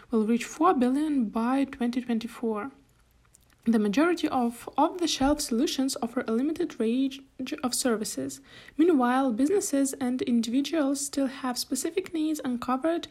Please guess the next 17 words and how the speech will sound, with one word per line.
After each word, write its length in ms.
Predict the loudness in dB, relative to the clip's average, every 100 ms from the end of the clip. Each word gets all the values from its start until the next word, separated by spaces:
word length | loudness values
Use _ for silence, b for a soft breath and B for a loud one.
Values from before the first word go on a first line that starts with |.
| B B 0
with 160 | 0 2
available 720 | 0 2 2 2 2 2 0 -2
e-wallet 460 | -2 0 0 0
features. 640 | -2 -4 -4 -6 -8 -10 -12 B B B B B 2
This 140 | 6
is 160 | 6 6
why 260 | 4 4
there 300 | 2 2 2
is 160 | 2 0
still 240 | 0 0
room 320 | 2 2 0
for 280 | -2 0 0
the 200 | 0 -2 0
emergence 560 | 0 2 0 0 0 0
of 160 | 0
new 280 | 2 2 2
wallets 520 | 2 2 2 0 -4